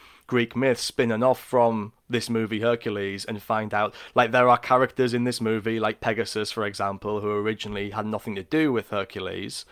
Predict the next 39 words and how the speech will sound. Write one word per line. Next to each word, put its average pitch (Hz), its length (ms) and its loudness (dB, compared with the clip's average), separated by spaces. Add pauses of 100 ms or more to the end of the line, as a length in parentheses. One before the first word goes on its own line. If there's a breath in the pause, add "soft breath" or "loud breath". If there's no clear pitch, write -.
(340 loud breath)
who 107 420 2 (160)
have 117 180 -4
been 110 240 0
incorporated 107 640 0
into 104 160 -6
this 101 160 -6
movie 107 340 -4
simply 104 360 -6
because 101 360 -8
they 98 120 -4
are 95 120 0
popular 98 680 -4 (440 soft breath)
components 107 720 -2
of 101 120 -6
Greek 101 260 -4
myth 110 260 -4
in 101 100 -10
the 101 80 -6
public 104 360 -4
consciousness, 117 680 -4 (260 loud breath)
and 104 180 0
there's 110 160 0
all 143 160 6
sorts 151 400 4
of 120 240 0
crazy 120 380 0
and 107 140 -4
gruesome 113 360 -2
stuff 101 480 -4 (320 loud breath)
that 101 220 -2
they 101 220 0
completely 110 560 -2
omitted. 98 520 -6 (180 loud breath)
So - 180 -2
it - 20 0
was 113 160 -6
really 135 260 4
interesting 110 640 -2
to 104 260 -4